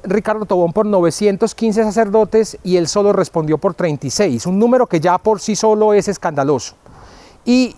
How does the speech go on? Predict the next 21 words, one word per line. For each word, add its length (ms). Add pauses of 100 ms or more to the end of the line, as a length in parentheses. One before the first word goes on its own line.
(140)
él 240
responde 500
no 160
porque 280
él 100
quiera 220
hacerlo, 340
responde 400
porque 240
la 120
Corte 280
Constitucional 880 (320)
lo 240
ha 200
obligado 680
a 40
hacerlo. 440
Ya 160
con 280
dos 200
sentencias 760